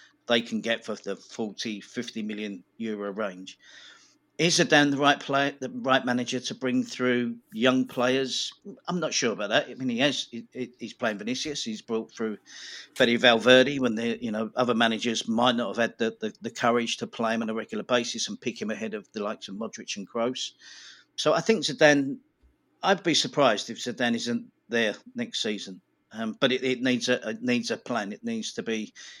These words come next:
you know, not, not moving Gareth Bale on was a big blow to Zidane because he would have liked the money to have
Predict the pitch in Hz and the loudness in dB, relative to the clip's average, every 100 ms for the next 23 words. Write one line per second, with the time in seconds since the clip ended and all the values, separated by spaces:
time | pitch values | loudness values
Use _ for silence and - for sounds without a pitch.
0 | - 120 120 139 139 151 139 131 117 110 | -6 0 4 4 4 2 2 2 2 2
1 | 117 107 104 104 104 104 101 107 107 120 | 4 4 2 2 2 0 -4 -8 -6 -4
2 | 120 - 101 95 104 98 98 110 110 113 | -4 -2 -2 -2 -8 -8 -2 0 0 -4
3 | 120 113 113 101 110 110 - 117 117 117 | -6 -2 -2 -2 -6 -6 -2 2 2 0
4 | - 113 107 123 110 107 - 110 107 | -8 -4 0 0 0 -4 -4 -4 -4